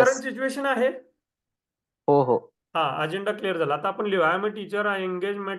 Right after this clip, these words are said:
Speaker 1: time from so and so to for this profession. However," आपण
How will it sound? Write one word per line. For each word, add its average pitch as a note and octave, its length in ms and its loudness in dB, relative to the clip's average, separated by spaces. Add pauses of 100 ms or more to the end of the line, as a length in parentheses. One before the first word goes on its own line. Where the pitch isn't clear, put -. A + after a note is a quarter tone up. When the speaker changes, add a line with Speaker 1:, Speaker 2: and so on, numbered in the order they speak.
Speaker 1:
time F#3 220 -2
from G3 320 -2
so F3+ 180 -4
and F3+ 180 -2
so F#3 160 -2
to G#3 160 -10
for F3 220 -2
this F3+ 180 -2
profession. E3 520 -4 (520)
However," F3 520 2 (1500)
आपण D#3+ 380 -8